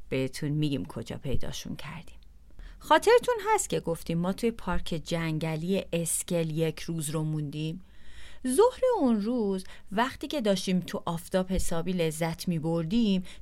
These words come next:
چند تا خونواده با ماشین اومدن نزدیک کمپ ما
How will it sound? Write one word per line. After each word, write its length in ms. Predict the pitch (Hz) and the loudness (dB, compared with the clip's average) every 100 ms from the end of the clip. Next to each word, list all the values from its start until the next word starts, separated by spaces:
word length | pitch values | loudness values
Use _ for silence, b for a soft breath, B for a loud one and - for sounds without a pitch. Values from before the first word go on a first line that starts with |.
| - | -8
چند 300 | - 440 539 | 2 2 4
تا 100 | 523 | 2
خونواده 640 | 494 247 196 190 175 180 208 | 4 8 8 8 4 2 4
با 160 | 190 | 4
ماشین 480 | 170 165 156 - 190 | 4 2 -2 -2 0
اومدن 420 | 165 165 165 185 | 0 0 2 2
نزدیک 560 | 165 156 156 147 156 - | 2 0 -2 -6 -4 -4
کمپ 520 | 180 - 160 160 160 | -4 -2 -2 -2 -2
ما 320 | 165 160 262 | -2 4 4